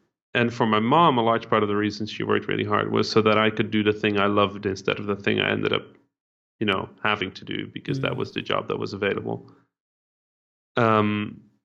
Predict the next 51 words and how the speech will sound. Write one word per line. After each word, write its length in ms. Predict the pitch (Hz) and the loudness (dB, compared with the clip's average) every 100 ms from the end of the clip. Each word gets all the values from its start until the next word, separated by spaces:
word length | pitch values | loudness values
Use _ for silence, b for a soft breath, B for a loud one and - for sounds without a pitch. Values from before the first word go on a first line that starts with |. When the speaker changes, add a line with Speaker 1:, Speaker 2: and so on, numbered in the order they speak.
| _ _ _ _ _ _ _ _ _ 127 | _ _ _ _ _ _ _ _ _ -2
Speaker 1:
I 100 | 139 | 0
guess 260 | 156 160 | 0 0
I 120 | 151 143 | -2 -2
ended 220 | 123 113 | -4 -6
up, 160 | 107 | -6
like, 220 | 107 98 - | -8 -10 -10
a, 220 | 104 98 | -12 -8
an 140 | 110 110 | -2 0
engineer 480 | 110 107 107 107 107 | 0 -2 0 2 0
that 180 | 101 | -2
does 180 | 104 104 | -2 -4
something 360 | 104 104 101 101 | -4 -6 -6 -4
that 160 | 101 | -2
they 120 | 104 101 | 0 0
love, 280 | 107 107 | 0 -4
so 140 | - - | -6 -4
that 140 | - - | -2 0
worked 260 | 55 - | 0 0
out. 280 | 110 95 - - | -2 -2 -6 -6
Speaker 2:
<laughs> 140 | 202 - | -6 -4
Speaker 1:
Uh, 280 | 104 113 117 | -4 -4 -6
very 320 | 110 113 107 | 2 4 4
thankful 400 | 107 107 104 113 | 4 -2 -2 -6
to 120 | 113 | -4
my 100 | 104 | -2
parents. 640 | 101 104 104 98 110 - - _ | -2 0 0 0 -2 -8 -14 _
Uh, 400 | 120 107 104 104 | -4 2 4 2
but 580 | 104 101 123 113 - - _ _ _ _ _ _ _ _ _ _ _ _ _ _ - | 0 2 4 4 2 -8 _ _ _ _ _ _ _ _ _ _ _ _ _ _ -2
one 180 | 135 156 | 2 2
of 100 | 123 | 2
the 120 | 120 | 2
interesting 380 | 175 208 175 139 | 2 -2 -4 -2
things 340 | 110 104 104 | -2 -2 -4
was 200 | 107 98 | -6 -4
the 120 | 110 | -4
response 600 | 104 104 - 113 113 110 | -2 -6 0 2 2 -2
to 120 | - 110 | -4 -2
when 280 | 104 104 | 0 0
Vlambeer 520 | 104 107 101 104 101 101 | 0 2 2 2 0 0
started 340 | - 101 98 | -2 0 0
doing 280 | 101 90 90 | -2 -4 -4
well. 240 | - - - | -6 -4 -2
Like, 180 | 110 120 | 0 2
it 40 | |
was 160 | 107 - | 0 0
founded 420 | 127 127 120 120 | 0 2 2 2
in 120 | 110 | 0
two 140 | 113 | -2
thousand 360 | 104 113 107 101 | 0 0 0 -2
and 120 | 101 | -4
ten. 360 | 143 156 170 | 0 0 0